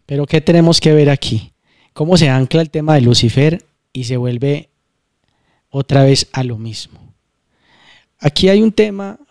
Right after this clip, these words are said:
por lo cual decimos que hay una secta en creación. Pues obviamente tenemos un origen que había sido pastor, ¿cierto? Y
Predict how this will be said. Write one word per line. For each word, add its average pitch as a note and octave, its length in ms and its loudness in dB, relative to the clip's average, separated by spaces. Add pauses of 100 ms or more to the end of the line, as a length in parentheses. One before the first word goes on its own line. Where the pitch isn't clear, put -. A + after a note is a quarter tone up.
(140)
por C#3+ 140 -4
lo C#3 100 -4
cual C#3 140 2
decimos E3 260 2
que - 80 0
hay D#3 80 4
una D#3 160 4
secta A2+ 420 -2 (340)
en A#2 100 -14
creación. A2+ 540 -10 (380)
Pues C3 140 -6
obviamente G#3 340 2
tenemos D#3 240 2
un F3 100 4
origen E3+ 260 2
que C#3+ 120 -8
había B2 160 -6
sido C#3 200 -8
pastor, G2+ 360 -14 (340)
¿cierto? - 380 -2 (800)
Y D3 720 4